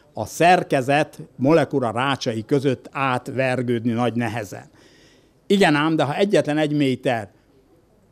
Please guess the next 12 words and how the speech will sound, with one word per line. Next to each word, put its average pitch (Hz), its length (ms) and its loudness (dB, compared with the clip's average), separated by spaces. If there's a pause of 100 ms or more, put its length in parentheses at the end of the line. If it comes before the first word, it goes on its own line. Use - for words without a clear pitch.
(280)
hosszú, 147 720 0
egy 180 200 0
milliméter 135 600 0
széles 135 540 -2
hézagot 139 600 -2
ejtek 123 600 -6 (800)
a 107 220 -4 (320)
szerkezetemen, 175 1000 -2 (280)
azon 185 420 2 (220)
egy 185 240 2
nap 269 220 2
alatt 226 440 0